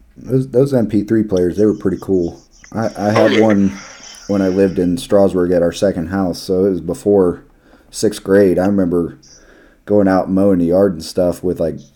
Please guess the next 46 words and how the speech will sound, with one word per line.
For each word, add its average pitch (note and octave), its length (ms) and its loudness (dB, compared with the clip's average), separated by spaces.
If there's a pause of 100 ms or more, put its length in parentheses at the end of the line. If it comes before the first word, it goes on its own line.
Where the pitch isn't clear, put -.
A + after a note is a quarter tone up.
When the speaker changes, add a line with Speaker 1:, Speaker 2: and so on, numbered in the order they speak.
Speaker 1:
Rick G2 220 2
Ross F#2 380 2
playing F#2+ 480 0
and, D#2+ 720 -10 (240)
I F#2 260 -4
don't D#2+ 180 -6
know, - 60 -16 (200)
maybe F#2 280 0
fifty F2+ 300 -2
Cent. F#2+ 340 -2
Dude, F#2 120 2
I, - 680 0
it - 20 4
was G#2 140 4
all A2+ 200 6
just G2 180 0
music. G#2 360 2
Like, F#2+ 160 4
I C3 60 6
had C3+ 160 2
found G2+ 260 2
this E2 120 -4
iPod D#2+ 580 -2 (260)
at E2 180 -6
the C#2 60 -12
park, F2+ 360 0
and, E2 120 -4
like, D2 240 -4 (800)
at - 140 -4
the - 80 -10
time, G#2 300 2
no G#2+ 120 4
one, F2+ 340 0
no A#2+ 520 -4
one G#2+ 80 4
was E2 120 -2
gonna F2+ 140 0
come E2+ 140 -4
back E2 180 0
and C#2 80 -12
claim E2+ 240 -2
that F2+ 140 -2
'cause F2 120 -8
that F#2 160 -4
park - 200 -2
was, D2 100 -8